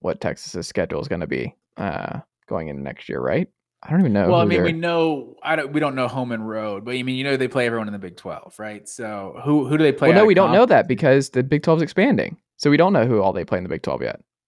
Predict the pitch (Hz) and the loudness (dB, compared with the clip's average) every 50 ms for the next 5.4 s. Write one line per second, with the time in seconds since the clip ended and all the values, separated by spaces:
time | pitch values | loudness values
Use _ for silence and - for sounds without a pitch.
0 | _ _ _ _ - 147 180 202 220 233 240 233 214 185 170 - - 220 233 214 | _ _ _ _ -4 -2 0 2 2 2 4 4 4 4 4 2 -2 -2 0 2
1 | 180 165 175 196 214 208 175 156 143 139 143 160 180 160 123 107 87 - - - | 2 2 4 4 4 4 2 2 0 0 2 2 2 0 0 -4 -6 -10 -10 -8
2 | 131 120 117 - - - 131 135 131 - 131 131 127 - 127 123 117 107 - - | -6 -6 -6 -8 -10 -8 -8 -8 -8 -8 -10 -12 -12 -10 -10 -10 -10 -10 -8 -8
3 | 120 123 117 101 90 82 - _ _ _ - - - 127 120 117 123 139 139 123 | -8 -8 -8 -8 -10 -14 -18 _ _ _ -14 -8 -6 -4 -2 0 0 -2 -2 -6
4 | 117 127 131 - 139 139 - - - 147 135 135 143 143 143 139 139 135 135 131 | -10 -12 -12 -8 -8 -8 -8 -4 -2 -2 0 2 4 2 2 4 2 2 2 2
5 | 131 131 131 127 127 127 127 - | 2 2 2 2 0 -2 -4 -6